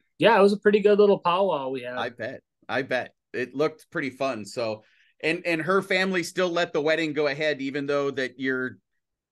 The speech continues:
Speaker 2: you're just a bunch of circle track nerds.
Speaker 1: Yeah, just a
Speaker 2: Yeah.
Speaker 1: couple of rednecks that hang out on the weekends.
Speaker 2: Exactly.
Speaker 1: Uh, yeah, no, they had never been to one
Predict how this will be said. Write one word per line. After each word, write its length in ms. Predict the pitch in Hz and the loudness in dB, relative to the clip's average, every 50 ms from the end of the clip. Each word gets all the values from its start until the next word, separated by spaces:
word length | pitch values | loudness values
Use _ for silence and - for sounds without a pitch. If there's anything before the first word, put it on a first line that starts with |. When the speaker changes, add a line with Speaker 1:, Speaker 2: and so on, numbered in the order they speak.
| _ | _
Speaker 2:
you're 160 | - 120 123 123 | -8 -8 -6 -4
just 240 | 131 135 127 - | -4 -4 -4 -6
a 40 | 135 | -6
bunch 280 | 113 131 131 131 127 131 | -2 -2 -2 -2 -4 -6
of 80 | 120 | -8
circle 300 | - - - - - 127 | -4 -4 -4 -4 -4 -6
track 380 | 123 - 131 123 123 123 123 - | -6 -2 0 0 0 0 0 -2
nerds. 500 | 123 120 117 117 113 101 92 - - - _ _ _ _ _ _ _ _ _ _ _ _ _ - | -6 -6 -4 -4 -6 -8 -10 -14 -20 -20 _ _ _ _ _ _ _ _ _ _ _ _ _ 0
Speaker 1:
Yeah, 440 | 147 165 175 180 185 185 185 170 - | 4 4 6 8 8 6 6 4 2
just 220 | 165 147 - - - | -2 -8 -8 -8 -6
a 40 | - | -2
Speaker 2:
Yeah. 60 | 123 | 0
Speaker 1:
couple 200 | - 180 - 175 | 0 2 2 2
of 80 | 170 160 | 2 4
rednecks 300 | 160 160 165 160 160 165 - _ _ _ _ _ - | 4 4 4 2 0 -2 -10 _ _ _ _ _ -8
that 140 | 139 135 - - _ _ - | -8 -8 -8 -10 _ _ -6
hang 180 | - 165 160 165 | -2 0 2 4
out 160 | 160 156 160 | 6 6 6
on 120 | 156 151 156 | 6 6 6
the 80 | 151 | 4
weekends. 640 | 156 156 156 151 - 156 151 151 156 156 151 139 - _ _ _ _ _ _ _ _ _ _ _ | 2 2 0 0 -2 -2 0 0 -2 -4 -6 -10 -14 _ _ _ _ _ _ _ _ _ _ _
Speaker 2:
Exactly. 420 | - 117 123 117 120 127 127 127 131 | -8 -4 0 0 2 2 0 0 2
Speaker 1:
Uh, 20 | |
yeah, 260 | 147 170 202 220 - - _ _ _ - - | 4 6 6 6 4 0 _ _ _ 0 2
no, 160 | 185 185 175 | 4 4 4
they 160 | 156 160 185 | 4 2 2
had 100 | 196 185 | 2 2
never 240 | 185 190 180 175 160 | 0 -2 -2 -2 -2
been 260 | 143 139 143 151 156 151 | -2 -2 -4 -2 0 0
to 60 | 147 | 2
one 380 | 151 151 151 151 151 151 143 | 2 2 0 0 -2 -6 -8